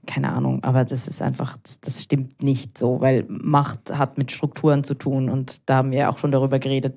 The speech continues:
da haben, äh, diese Frauen sind da sehr weit unten. Aber das heißt aber nicht, und ich glaube,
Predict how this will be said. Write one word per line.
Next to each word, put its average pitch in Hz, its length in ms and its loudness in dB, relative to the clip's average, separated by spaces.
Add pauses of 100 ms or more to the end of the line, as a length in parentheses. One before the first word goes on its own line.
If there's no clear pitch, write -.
da 139 140 -4
haben, 135 260 0 (680)
äh, 151 180 0
diese 147 240 -2
Frauen 143 540 2
sind 139 240 -4
da 139 400 -2 (400)
sehr 151 420 4
weit 147 360 2
unten. 180 400 0
Aber 160 340 4 (320)
das - 280 0
heißt 202 260 4
aber 202 160 6
nicht, 208 280 2
und 185 120 2
ich 170 80 -2
glaube, 175 240 4